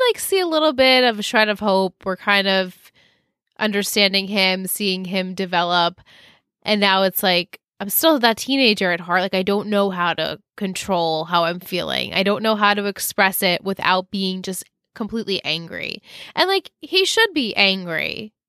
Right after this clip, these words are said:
but there's also a bigger picture here of, like, you're not seeing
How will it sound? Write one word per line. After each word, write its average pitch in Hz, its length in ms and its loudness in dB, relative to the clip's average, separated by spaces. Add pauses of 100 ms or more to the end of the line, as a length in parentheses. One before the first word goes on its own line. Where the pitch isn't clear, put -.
but 226 160 4
there's 262 180 4
also 254 320 4
a 233 40 0
bigger 202 280 2
picture 254 380 -2
here 175 240 -4
of, 175 100 -4
like, 180 280 -6 (420)
you're 226 140 2
not 247 240 2
seeing 202 580 0